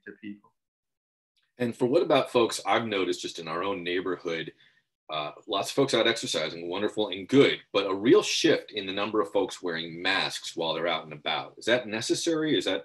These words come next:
Speaker 2: are people, I, I, that probably reflects a little bit of anxiety, I would think, on people's parts, or is that just a good practice now?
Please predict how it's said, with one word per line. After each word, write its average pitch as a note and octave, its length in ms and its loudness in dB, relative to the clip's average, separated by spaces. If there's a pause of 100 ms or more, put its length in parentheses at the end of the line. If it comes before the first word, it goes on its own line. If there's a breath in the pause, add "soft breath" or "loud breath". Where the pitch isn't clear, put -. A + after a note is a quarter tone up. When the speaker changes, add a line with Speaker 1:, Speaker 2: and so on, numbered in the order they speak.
Speaker 2:
are G2+ 200 -6
people, A2+ 440 -6
I, F#2 200 -8
I, F2+ 80 -6 (240)
that G2 120 -8
probably F#2+ 200 -2
reflects G2 300 -4
a F#2+ 40 -12
little G2 160 -4
bit E2+ 140 -8
of E2 60 -4
anxiety, F2+ 460 2
I D2+ 60 -8
would D2 200 -12
think, F2 200 -12
on D#2+ 100 -16
people's - 400 -12
parts, E2+ 240 -8
or F2 40 -10
is E2 80 -6
that G#2 100 -2
just G2+ 160 -10
a E2+ 40 -10
good E2+ 200 -12
practice - 380 -8
now? C#2+ 120 -12